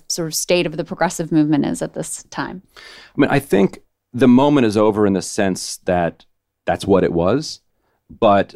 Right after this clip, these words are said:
Speaker 2: we're in, in the kind of post-Bernie, post-Squad moment now that, that is still being shaped. I think it will be significantly shaped by the Democratic Party's response to the, the war in Gaza, and that is ongoing. And I,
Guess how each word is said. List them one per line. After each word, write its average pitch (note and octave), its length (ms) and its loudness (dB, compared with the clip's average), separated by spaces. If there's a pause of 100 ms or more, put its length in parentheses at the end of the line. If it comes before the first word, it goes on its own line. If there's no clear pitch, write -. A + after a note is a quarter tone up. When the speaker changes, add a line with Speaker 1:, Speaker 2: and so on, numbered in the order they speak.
(140)
Speaker 2:
we're F#2 220 2
in, F2+ 320 -2
in E2+ 220 -2
the F2 180 2
kind G2 200 -4
of E2 120 -6
post-Bernie, F#2 720 0
post-Squad D2+ 960 -4 (500)
moment D#2+ 340 -2
now D#2+ 200 0
that, E2 260 0
that F#2 140 0
is F2 100 -4
still G2+ 220 2
being D#2+ 240 -2
shaped. F2+ 480 0
I E2+ 80 -6
think G2 180 0
it E2+ 40 0
will F#2+ 120 2
be E2+ 300 -2 (340)
significantly A#2 580 0
shaped F2 400 -2
by D#2 460 -2 (600)
the E2 380 -2 (100)
Democratic F2 400 -4
Party's F2 340 -2
response D#2 480 -6
to E2 120 -2
the, D#2+ 220 -2
the - 140 -16
war D#2 200 -4
in D2 100 -6
Gaza, D#2+ 500 -4 (320)
and D#2 240 -8
that D#2 200 -6
is - 260 -6 (440)
ongoing. E2 520 0
And D#2 80 -2
I, D2+ 120 -2